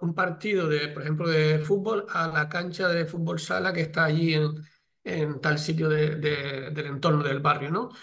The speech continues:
Una, una actividad puntual, sino que esto sea como, oye, abrimos la entidad al, a, al entorno y que las personas del entorno puedan entrar también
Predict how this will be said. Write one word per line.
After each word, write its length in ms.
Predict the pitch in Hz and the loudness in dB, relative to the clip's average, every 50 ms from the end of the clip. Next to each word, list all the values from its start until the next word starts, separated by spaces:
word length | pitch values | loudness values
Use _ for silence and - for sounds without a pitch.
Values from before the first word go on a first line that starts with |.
| - - | -12 -4
Una, 320 | - 170 170 160 156 156 156 | 0 2 4 6 6 6 6
una 200 | 156 160 160 160 | 6 4 4 4
actividad 340 | 160 - 185 165 170 170 160 | 4 4 4 4 6 6 6
puntual, 440 | 165 160 151 151 170 156 139 135 | 6 4 4 4 4 4 4 4
sino 220 | - - 151 139 139 | 2 0 -2 -2 -2
que 140 | - 147 151 | -2 -2 -2
esto 240 | 151 147 - 170 | -2 -4 -2 -2
sea 480 | 156 - - 175 170 175 196 196 - - - - - - _ | 0 0 2 2 2 0 0 -2 -6 -12 -20 -20 -20 -20 _
como, 320 | - 214 180 165 165 156 156 | -6 -4 0 2 2 2 2
oye, 420 | 156 175 180 185 156 156 151 - | 2 2 2 4 4 2 2 0
abrimos 760 | - 156 147 147 147 151 170 202 208 208 - 190 165 151 139 135 | -2 -2 0 0 0 -2 0 0 -2 -2 -4 -4 -6 -4 -4 -4
la 120 | 143 147 | -4 -6
entidad 640 | 147 143 151 165 147 156 165 165 160 147 151 - | -6 -6 -6 -4 0 4 4 6 6 4 2 0
al, 240 | 156 151 143 147 156 - | -2 -2 -2 -4 -4 -2
a, 400 | 165 160 147 139 139 135 139 - | 0 2 2 2 0 0 -2 -4
al 180 | - 143 147 143 | -4 -4 -4 -4
entorno 360 | 147 151 170 185 185 208 214 | -2 0 2 4 4 4 4
y 40 | 190 | 4
que 60 | 170 | 2
las 120 | 156 156 | 2 2
personas 380 | - 156 143 139 - 160 165 175 | 2 0 0 0 2 2 2 2
del 100 | 180 175 | 2 0
entorno 380 | 165 160 180 185 190 170 - | 0 0 0 0 0 -2 -2
puedan 320 | - 180 175 180 180 175 170 | -2 0 0 0 0 0 0
entrar 500 | 160 156 151 151 165 175 170 170 156 156 | 0 0 0 -2 -2 -2 -2 -2 -2 -4
también 600 | 147 143 143 151 156 160 156 151 151 156 151 - | -6 -8 -6 -2 0 0 0 0 -2 -4 -8 -14